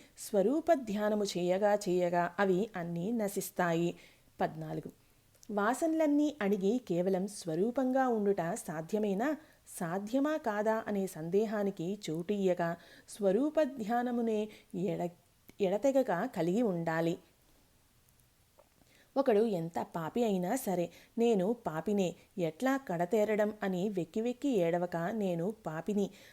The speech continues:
అనే తలపును పూర్తిగా పారద్రోలి, స్వరూప ధ్యానంలో దృఢమైన పట్టుదల కలవాడై ఉంటే,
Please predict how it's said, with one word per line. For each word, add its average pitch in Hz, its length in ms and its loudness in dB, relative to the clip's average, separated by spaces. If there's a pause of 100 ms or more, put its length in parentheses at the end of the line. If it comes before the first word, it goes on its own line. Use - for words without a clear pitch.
అనే 240 260 2
తలపును 208 440 0
పూర్తిగా 202 520 -2
పారద్రోలి, 180 880 0 (220)
స్వరూప 240 560 2
ధ్యానంలో 196 840 0
దృఢమైన 185 560 0
పట్టుదల 196 460 0
కలవాడై 170 560 0
ఉంటే, 170 440 0